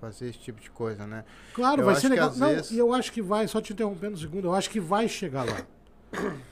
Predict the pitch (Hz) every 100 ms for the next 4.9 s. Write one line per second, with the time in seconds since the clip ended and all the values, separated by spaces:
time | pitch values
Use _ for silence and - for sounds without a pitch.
0 | - 120 156 196 202 156 180 214 - 165
1 | 139 120 90 - - - - 123 127 202
2 | 240 - - - - - - - 156 -
3 | 220 - - - 254 190 170 - 156 185
4 | 175 175 160 175 208 160 185 220 120